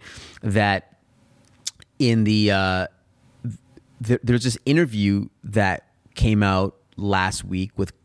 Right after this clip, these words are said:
th-, this former comedian, not former, he's, he's big time comedian, Cat Williams. He was just,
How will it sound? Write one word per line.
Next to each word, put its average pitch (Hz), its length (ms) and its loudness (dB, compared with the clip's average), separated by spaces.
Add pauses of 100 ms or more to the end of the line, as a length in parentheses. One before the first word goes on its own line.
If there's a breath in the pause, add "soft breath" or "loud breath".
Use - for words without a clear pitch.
(200)
th-, 95 160 -4
this 92 220 -6 (200)
former 110 280 0
comedian, 104 320 -4
not 107 120 -4
former, 73 340 -10
he's, 92 280 -6
he's 104 300 -8 (160)
big 104 140 -4
time 87 200 -4
comedian, 69 380 -8 (320 loud breath)
Cat 85 240 0
Williams. 80 380 -8
He 135 80 0
was 135 100 2
just, 127 180 -4